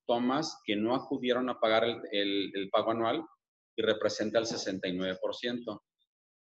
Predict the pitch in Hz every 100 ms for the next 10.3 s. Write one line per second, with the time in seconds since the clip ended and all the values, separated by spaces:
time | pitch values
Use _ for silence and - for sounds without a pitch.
0 | 101 101 107 120 127 147 143 120 - 123
1 | 117 - 117 120 117 107 110 160 - -
2 | _ _ 107 107 113 117 117 107 110 113
3 | 117 - 101 95 98 - 95 107 101 95
4 | 98 101 98 - 92 - 87 - - -
5 | - _ - 240 - _ _ _ 123 139
6 | 143 135 113 113 107 131 135 165 156 139
7 | 165 175 175 165 160 - - 135 139 156
8 | 160 - 131 127 123 131 143 - 131 131
9 | 135 135 127 117 127 127 131 117 113 120
10 | 127 143